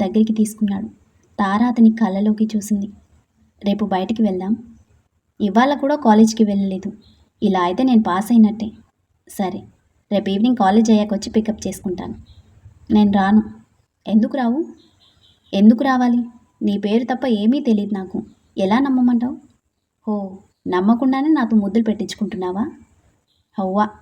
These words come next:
నేనెక్కడ పెట్టించుకుంటున్నా? నువ్వేమైనా నాకు చెప్పి పెడుతున్నావా? చెప్పా పెట్టని పిడుగులా వచ్చి మీద పడుతుంటే నేనేం చేయాలి? అయినా నువ్వు అసలు నాకు ఆలోచించుకునే అవకాశమే ఇవ్వట్లేదు. ఇదంతా ఏంటి అని ఇప్పటికీ నాకే అర్థం కావట్లా.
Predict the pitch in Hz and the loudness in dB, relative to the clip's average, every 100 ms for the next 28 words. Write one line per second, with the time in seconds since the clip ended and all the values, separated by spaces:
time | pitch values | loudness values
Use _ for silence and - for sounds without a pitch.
0 | _ _ _ 202 196 226 294 294 285 - | _ _ _ -4 0 0 0 -2 -8 -6
1 | 262 269 285 285 - _ _ _ 226 220 | -4 -2 -2 -6 -14 _ _ _ -2 2
2 | 226 220 208 202 214 226 277 254 220 196 | 2 2 -2 -6 0 2 4 4 6 2
3 | 190 196 320 - - _ _ _ _ - | 0 -2 -4 -8 -20 _ _ _ _ -4
4 | 214 269 285 269 269 262 247 240 233 220 | 0 2 2 2 2 2 2 4 6 4
5 | 220 220 214 - 233 226 247 262 262 254 | 2 0 0 -2 4 4 6 2 0 0
6 | 247 226 247 269 285 277 285 359 - _ | 6 6 6 2 -2 -4 -4 -6 -8 _
7 | _ _ _ - 208 277 320 269 254 254 | _ _ _ 0 4 6 6 2 0 0
8 | 240 233 196 247 262 254 - 262 247 190 | 2 2 2 2 2 -4 0 0 2 2
9 | 226 294 294 320 269 214 214 196 - - | 2 2 4 4 6 4 2 -4 -6 -12
10 | _ _ _ _ - 196 202 220 294 254 | _ _ _ _ -14 -8 -4 -2 -2 -2
11 | 247 277 262 - 220 262 294 233 202 226 | -4 -4 -6 -8 -4 -4 4 4 4 2
12 | 285 226 226 220 208 196 196 | 2 4 6 4 2 -2 -6